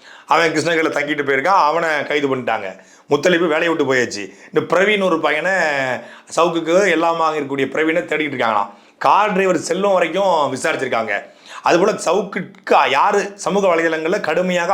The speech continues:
ஆதரவு கொடுத்து எழுதி ஆபாசமாக கொஞ்சம் இழிவாக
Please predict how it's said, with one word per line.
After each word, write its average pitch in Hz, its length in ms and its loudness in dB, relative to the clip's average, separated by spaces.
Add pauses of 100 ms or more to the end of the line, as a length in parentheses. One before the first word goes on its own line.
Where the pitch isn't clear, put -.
ஆதரவு 165 340 0
கொடுத்து 147 300 -2 (360)
எழுதி 185 400 0 (340)
ஆபாசமாக 160 680 2 (520)
கொஞ்சம் 165 260 2
இழிவாக 175 440 2